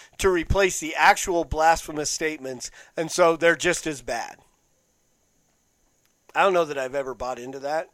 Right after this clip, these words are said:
a hundred percent. And to a point, yes, but, I mean, we're always trying to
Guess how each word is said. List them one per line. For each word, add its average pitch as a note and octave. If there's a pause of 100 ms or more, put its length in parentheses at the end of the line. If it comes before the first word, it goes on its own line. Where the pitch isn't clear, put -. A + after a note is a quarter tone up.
(160)
a C#3
hundred D3+
percent. F3 (1120)
And C#3+ (140)
to E3+
a C#3+
point, F3+
yes, E3
but, D3+
I D3
mean, D#3+
we're D3+
always D#3+
trying C3+
to A#2